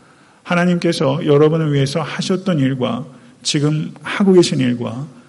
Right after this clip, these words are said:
여러분을 위해서 하실 일을 믿으세요. 그리고 하나님은 이 세상 그 누구도 그 누-, 무엇도 뚫을 수 없는 방패입니다. 미국 대통령의 경호도 뚫려요. 그러나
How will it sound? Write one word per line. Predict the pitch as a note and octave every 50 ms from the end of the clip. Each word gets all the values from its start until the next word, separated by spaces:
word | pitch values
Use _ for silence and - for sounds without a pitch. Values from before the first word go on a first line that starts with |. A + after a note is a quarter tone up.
| _ _ _
여러분을 | - C#3 C#3 D3 D#3 D#3+ D3+ D3
위해서 | C#3 C3+ B2+ - D#3+ C#3+ B2+ -
하실 | - - - - G#3 G#3 - A3+ A3 G#3+ G#3+ -
일을 | D3 C#3 D3 D#3 C#3+ G3 G#3 D3+ A#2 - - - - - - - - _
믿으세요. | - D3 D3+ F3 F3 G#3+ G#3 - - A#2+ - - - - - - - _ _ _ _ _ _ _ _ _ _ _ _ _ _ _ _ _ _ _ _ _ _ _ _ _ _ _ _ _ _ _ _ _ _ _ -
그리고 | - D#3+ D#3+ D3+ E3 E3 E3 E3 E3+ - - - - - - - _ _ _
하나님은 | - - A3 G#3 G#3+ G#3 G3 F#3 E3+ F3+ F#3 D#3+ C#3+ C#3 C#3
이 | D#3+ F3+ G3
세상 | F#3 - F3+ F3+ F3+ F#3 D#3 C#3+ C#3+
그 | - - F#3
누구도 | F#3+ F3 D#3 D#3 E3+ F3+ F3 D#3 C3+ C3+ C#3+ C#3
그 | - -
누-, | F#3+ F#3 E3+ D3 C3+ C#3+ D#3 - - -
무엇도 | C#3 C3+ D3+ E3+ F#3 F#3 F#3+ - D#3 C3+ C3 C#3+ - -
뚫을 | - B3+ A#3+ C#4 C#4 C4
수 | - - - -
없는 | - F#3+ F#3 G3+ A3 B3+ B3+ A#3+
방패입니다. | - E3+ E3 - E3 C#3 B2+ A#2+ G#2 - - - - - - - - - -
미국 | D#3 D3+ E3 F#3 G3 A3 G#3 G3+ -
대통령의 | F3 E3 - - F#3 E3+ E3+ F3 F3 F3+ E3+ D3 C#3+
경호도 | - - C#3+ C#3+ D3+ D3+ C#3+ D#3 D3
뚫려요. | - G3 F#3+ F#3 D#3+ B2+ A2+ G#2 G2+ -
그러나 | - E3 D#3 D3 B2+ A#2+ B2 -